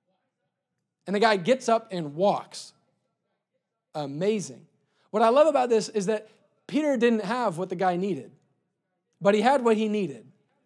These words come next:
And two thousand eighteen, I know you've got shortcomings. I know you're walking around this world that's got problems, and they need their version of silver and gold, or literally silver and gold, and you don't have what they need, but you have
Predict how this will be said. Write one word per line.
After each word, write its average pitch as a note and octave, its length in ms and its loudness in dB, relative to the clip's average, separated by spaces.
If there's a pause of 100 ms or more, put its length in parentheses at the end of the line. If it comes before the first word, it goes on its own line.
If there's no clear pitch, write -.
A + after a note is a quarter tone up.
(1300)
And A3 320 0
two C4 140 -2
thousand C4+ 300 2
eighteen, A#3 560 -2 (300)
I A3 120 2
know A#3 100 4
you've A#3 220 2
got A#3+ 180 2
shortcomings. A3 500 -4
I A3 60 0
know A3 200 0
you're A3+ 180 2
walking G#3+ 320 0
around G#3+ 180 -2
this G#3+ 160 -6
world G3 220 -2
that's G3 160 -6
got G3 180 -2
problems, G3 560 -4
and D#3 100 -10
they F#3+ 140 -4
need G#3 220 -6
their F#3+ 160 0
version F3+ 320 -2
of D#3 80 -10
silver G3+ 400 -4
and E3+ 120 -8
gold, F#3 280 -2
or D#3+ 80 -2
literally F#3+ 260 2
silver F#3+ 240 -4
and F3+ 80 -2
gold, F3+ 160 -2
and D3+ 160 -8
you E3 60 -2
don't G3 180 -2
have F#3+ 240 -6
what F3+ 100 -8
they F3 120 -8
need, F3 180 -6
but D#3 160 -14
you F#3 120 -8
have E3+ 360 -4